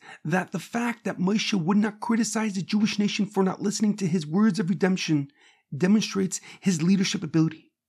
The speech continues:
It reveals why God chose Moshe to lead his people despite the stated deficiencies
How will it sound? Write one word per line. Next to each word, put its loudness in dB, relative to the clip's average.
It 2
reveals 2
why 0
God -2
chose 0
Moshe 0
to -2
lead 0
his 0
people -6
despite -4
the -2
stated 0
deficiencies -2